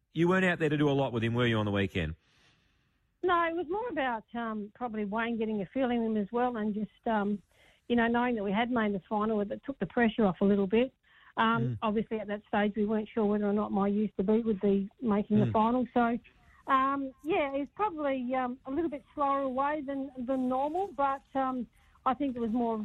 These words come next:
Speaker 2: about being safe and not, um, not razzing him up too much. So, um, no, I was quite happy with his run. I mean, you know, it's probably, even though he's off a thirty, he sort of began that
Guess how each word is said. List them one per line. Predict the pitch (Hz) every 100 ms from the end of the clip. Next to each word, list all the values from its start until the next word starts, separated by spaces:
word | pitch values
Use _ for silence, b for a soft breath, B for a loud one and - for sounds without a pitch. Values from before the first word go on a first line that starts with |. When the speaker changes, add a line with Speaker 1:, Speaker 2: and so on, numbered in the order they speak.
| -
Speaker 2:
about | 226 202 233 208 226
being | 220 214
safe | 240 208 202
and | 202 208
not, | 208 - - 202
um, | 190 180 156 B B B -
not | 240 214
razzing | 220 208 214 220
him | 220
up | 214 -
too | - 220
much. | 220 208 - -
So, | 220 220 220 226
um, | 220 214 B B B _
no, | 339 277 294
I |
was | 294 -
quite | 285 254
happy | 240 240
with | 233 240
his | 233 214
run. | 254 254
I | 254
mean, | 254 247 247 240 _
you | 240
know, | 220 220
it's | -
probably, | 254 226 220 226
even | 220 226
though | 220
he's | 214
off | 202 -
a |
thirty, | 185 233 233 214
he | 208 202 -
sort | 208
of | 190
began | 208 208
that | 202